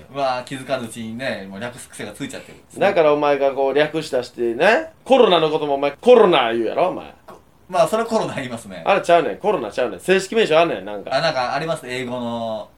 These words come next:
Speaker 2: そう。
Speaker 1: し-、
Speaker 2: それをみんな略してコロナ言うんや。
Speaker 1: 確かに。
Speaker 2: そうやろ？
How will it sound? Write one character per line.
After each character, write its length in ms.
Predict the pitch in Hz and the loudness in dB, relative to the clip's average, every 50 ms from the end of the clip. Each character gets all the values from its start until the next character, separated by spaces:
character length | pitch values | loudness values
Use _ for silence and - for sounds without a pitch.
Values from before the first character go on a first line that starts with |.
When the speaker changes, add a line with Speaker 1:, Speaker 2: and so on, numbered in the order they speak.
| _ | _
Speaker 2:
そ 260 | - 143 123 101 - - | -4 -2 -2 -2 -4 -10
う。 60 | _ | _
Speaker 1:
し-、 120 | - - 151 | -14 -4 0
Speaker 2:
そ 60 | 202 | 2
れ 60 | 214 220 | 4 4
を 80 | 214 | 4
み 100 | 208 214 | 2 0
ん 40 | 214 | -2
な 100 | 208 202 | -2 0
略 220 | 202 202 196 214 | 0 0 0 -2
し 40 | 202 | -6
て 80 | 160 156 | -8 0
コ 160 | - 165 165 | 4 4 6
ロ 100 | 147 135 | 6 4
ナ 160 | 120 107 107 | -2 -4 -4
言 80 | 104 98 | -4 -4
う 60 | 90 | -4
ん 100 | 82 82 | -6 -12
や。 60 | 78 - - | -20 -16 -10
Speaker 1:
確 220 | 123 113 - - | -10 -10 -10 -10
か 60 | - | -16
に。 60 | 92 82 80 - _ _ _ - | -18 -20 -20 -20 _ _ _ -4
Speaker 2:
そ 80 | - | -2
う 40 | 127 | -2
や 40 | 107 | 0
ろ？ 200 | 117 151 - - | 0 -2 -2 -4